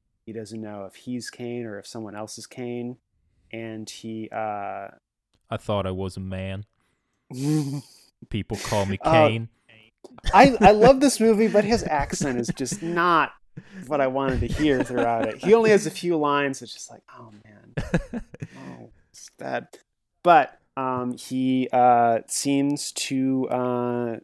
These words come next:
Speaker 1: be overwhelmed by just what's going on, what's going on in his head, and he seems done with it. So he picks up a phosphorus grenade and pulls the pin, and the, the charred corpse, uh, is in fact, unfortunately, uh, Lena's husband.
Speaker 2: Yes.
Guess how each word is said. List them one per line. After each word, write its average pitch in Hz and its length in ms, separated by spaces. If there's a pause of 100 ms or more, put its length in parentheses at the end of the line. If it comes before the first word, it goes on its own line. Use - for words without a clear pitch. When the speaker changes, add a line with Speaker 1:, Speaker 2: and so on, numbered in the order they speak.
(360)
Speaker 1:
be 131 340
overwhelmed 147 720
by 110 140
just 117 180
what's 120 160
going 117 300
on, 113 300
what's 110 180
going 113 220
on 107 120
in 101 100
his 95 120
head, 113 360 (540)
and 104 300
he 110 100
seems 139 680 (300)
done 123 240
with - 180
it. - 220
So - 180
he 110 120
picks - 280
up 120 120
a 110 60
phosphorus 113 580
grenade 143 500
and 113 180
pulls 117 380
the - 160
pin, 135 340 (520)
and 107 480
the, 104 360
the 110 140
charred 123 440
corpse, - 640
uh, 104 260
is 104 160
in 104 100
fact, 117 420
unfortunately, 104 1000
uh, 101 200
Lena's 104 300
husband. - 420
Speaker 2:
Yes. 117 500